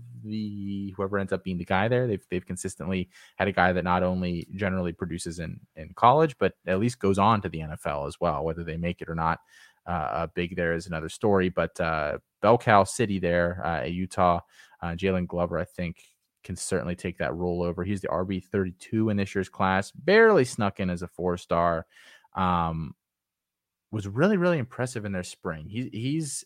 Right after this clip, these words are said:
as you'd imagine, being kind of a smaller guy, he's very much a bowling ball-ish type back. His center of gravity is so low that he just kind of bounces off people. He's very shifty, um, uh, laterally. The long speed isn't great.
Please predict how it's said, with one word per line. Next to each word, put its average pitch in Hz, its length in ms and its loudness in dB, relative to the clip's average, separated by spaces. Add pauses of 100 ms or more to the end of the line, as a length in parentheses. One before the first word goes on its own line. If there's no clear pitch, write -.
as 185 240 4
you'd 180 140 0
imagine, 123 480 2
being 113 200 0
kind 107 160 0
of 95 100 0
a 95 40 -2
smaller 90 380 0
guy, 85 280 -2
he's 98 160 -8
very 113 200 0
much 107 180 -2
a 101 60 -2
bowling 90 480 -2
ball-ish 85 760 -4 (320)
type 87 240 -4
back. 85 300 -4
His 92 220 -14
center 95 320 -2
of 85 80 -4
gravity 82 340 -4
is 90 100 -10
so 107 360 -2
low 82 500 -6 (440)
that 87 360 -2
he 80 720 -8
just - 380 -6
kind 90 240 -6
of 87 120 -6
bounces 87 400 -6
off 87 240 2
people. 87 280 -4
He's 85 100 -6
very 110 220 6
shifty, 92 680 0 (460)
um, 85 580 2 (100)
uh, 71 220 -4
laterally. 87 560 0
The 90 160 -2
long 123 240 6
speed 123 260 2
isn't 101 240 2
great. 87 460 -2